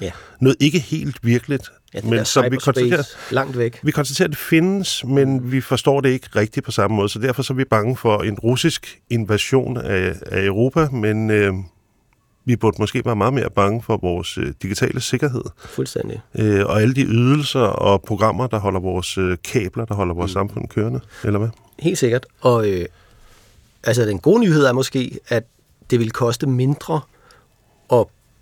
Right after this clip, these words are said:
Speaker 1: skifte vores digitale infrastruktur, end det, vi skal til at bruge på militær i forhold til de, øh,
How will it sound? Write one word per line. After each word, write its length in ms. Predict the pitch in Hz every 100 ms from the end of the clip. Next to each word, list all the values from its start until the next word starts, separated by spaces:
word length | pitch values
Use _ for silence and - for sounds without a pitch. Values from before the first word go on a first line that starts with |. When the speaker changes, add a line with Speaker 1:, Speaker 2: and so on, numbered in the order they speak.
| _ _ _ _ _ -
Speaker 1:
skifte 380 | - - 120 123
vores 160 | 120
digitale 380 | - 113 117 123
infrastruktur, 580 | 156 185 - 135 135 127
end 160 | 127 117
det, 120 | 120
vi 60 |
skal 160 | 131 135
til 100 | -
at 100 | 120
bruge 220 | 120 113
på 120 | 117 123
militær 540 | 107 104 - 117 120
i 80 | 127
forhold 340 | 113 110 110
til 240 | - 107 -
de, 200 | 107 110
øh, 320 | 98 95 -